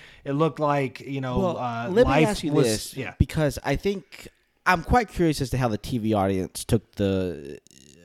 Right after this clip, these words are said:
Speaker 2: especially the first half of that second quarter. As you said, we had all the momentum, and we were up twenty-one seven, and it looked like we got an interception in the end zone. Did that appear to be the case from the T V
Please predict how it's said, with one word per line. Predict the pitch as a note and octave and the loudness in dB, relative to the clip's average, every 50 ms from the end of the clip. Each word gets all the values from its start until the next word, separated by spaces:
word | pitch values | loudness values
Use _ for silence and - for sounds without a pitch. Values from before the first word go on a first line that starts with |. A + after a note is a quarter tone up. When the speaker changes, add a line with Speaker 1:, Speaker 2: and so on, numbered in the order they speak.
| F2 - - - C3+ | -20 -20 -20 -14 -6
Speaker 2:
especially | - - F#3 D#3+ E3 C#3 | -2 -2 -2 -2 -2 -2
the | A#2+ | -4
first | - - A#2+ A2+ G#2+ - | -2 0 0 0 2 2
half | - A2 G2+ - - | 2 0 0 0 -2
of | G2 | -4
that | G2 - - | -4 -6 -4
second | - G#2 G2 E2 F2 | -4 -4 -4 -4 -4
quarter. | - - G2 F#2+ F#2 F2+ F2 - - - - - - - - - _ - | -2 0 0 2 2 0 -4 -6 -12 -20 -20 -20 -20 -20 -20 -20 _ -2
As | D3+ D#3 D3 | 0 0 2
you | D3 | 2
said, | C3 - C3 A2+ | 2 2 2 4
we | C#3 D#3 | 6 6
had | C#3+ - | 6 8
all | G2+ B2+ C3+ | 8 8 8
the | C#3 | 6
momentum, | C#3 B2+ A#2+ B2 B2+ B2 A2+ G#2 G2 F2 - - - _ _ _ _ _ _ _ _ _ _ _ _ _ _ - - _ - | 4 2 2 0 0 0 0 -2 -4 -6 -8 -14 -20 _ _ _ _ _ _ _ _ _ _ _ _ _ _ -20 -16 _ -2
and | B2+ B2 | 0 2
we | C3 | 2
were | C3 C#3 | 4 4
up | C#3 C3+ - | 2 4 6
twenty-one | - - D#3+ D#3 D#3 C#3+ C3 A#2 | 6 6 6 4 0 -2 -4 -4
seven, | - - C3+ C3+ A2 G2+ G2 F2 - _ _ - - - - - _ _ _ _ _ | -4 -2 -2 0 0 0 -2 -4 -6 _ _ -20 -20 -20 -20 -20 _ _ _ _ _
and | - D3+ E3 D#3+ | 0 2 2 2
it | D#3 - - | 0 -2 -2
looked | G3 B3 A#3 - | -4 -4 -2 -4
like | D4 A3 - - | -6 -6 -4 -4
we | G#3 | -2
got | E3+ - F3+ E3 | 2 4 4 6
an | D#3 C#3 | 6 4
interception | C#3 D3+ D3+ C3 - - D#3 C#3+ - - - B2 G#2+ - | 4 4 4 4 4 4 4 2 2 0 -4 -6 -4 -4
in | - C3 B2+ | -2 0 2
the | A#2 A2+ A2 A#2 | 2 2 2 2
end | A#2 A2 G2 | 0 0 -2
zone. | D#2+ E2+ D#2 C2 A#1 A#1+ B1+ D#2+ - - - _ _ _ _ _ _ _ _ _ _ _ _ _ _ _ _ _ _ _ _ _ - A#2 B2+ C#3+ B2+ - _ | -2 -2 -4 -4 -6 -10 -12 -14 -16 -18 -20 _ _ _ _ _ _ _ _ _ _ _ _ _ _ _ _ _ _ _ _ _ -12 -12 -12 -14 -18 -4 _
Did | - E3 D3+ B2+ - | 6 6 6 6 6
that | F3+ G#3+ A3 - | 6 6 4 2
appear | F#3+ E3+ - - - F3 F3+ | 0 2 4 4 4 4 2
to | D#3 D#3 | 0 -2
be | B2 - C#3+ D3 | -2 0 0 0
the | C#3 | 0
case | C#3 - - C#3+ C3+ C#3 C#3 - - | -2 -2 -2 0 0 0 -2 -4 -4
from | - - C#3 D3+ | -4 -4 -2 -2
the | B2 A2+ | -4 -6
T | - - - D3 C3+ | -6 -4 -4 -4 -2
V | B2 C3+ C3+ C#3 D3 D3+ D3 D3+ | 0 0 0 0 -2 -4 -8 -14